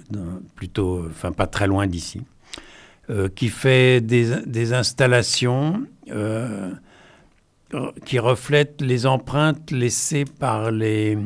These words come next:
par les, les individus, euh, euh, à travers ce qu'ils ont laissé dans leurs armoires, euh, euh, ou dans leurs penderies. Enfin, il y a, il y a beaucoup de choses faites avec des vieux vêtements, des trucs comme ça. C'est, euh,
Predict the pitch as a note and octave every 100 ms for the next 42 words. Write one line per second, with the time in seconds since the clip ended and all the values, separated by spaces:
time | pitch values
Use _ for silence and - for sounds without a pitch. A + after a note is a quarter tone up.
0 | G#2 - - - - _ _ - G2+ A2
1 | G#2 A#2 - B2+ A2+ G#2 G#2+ G#2+ A2+ A#2
2 | A2 A#2+ C3+ C#3 G#2 G#2 G2+ G2 G2+ G#2+
3 | _ _ _ _ - _ _ _ _ _
4 | _ _ _ - G1+ - - - - -
5 | A#2 A2 - A2+ B2 B2+ C3 - - -
6 | D#3 - - - G#2+ A2+ A2+ A#2 C3 A#2+
7 | A#2 G2 G2+ G#2+ G2+ A2 A#2 A#2+ B2 G#2+
8 | G#2 G2+ G2+ G2+ G#2 - - - - _
9 | - - F#2+ F#2 G2+ G2 G2 G2 G2+ G2
10 | G2+ F#2+ - - A#2 A#2 A2 A2+ A2+ A2+
11 | A2 D#2+ G2 F#2+ G2+ - F3 A#2+ A#2 B2+
12 | A#2 A2+ A#2+ C3+ C3 - - B2 - -
13 | A2 A2+ G2 G#2 G#2+ G2 A#2 A#2 A2+ A2
14 | A#2 G#2+ G2+ G#2+ G2 F2+ - G2+ F#2 F2+
15 | G2 F#2 F#2+ F#2+ E2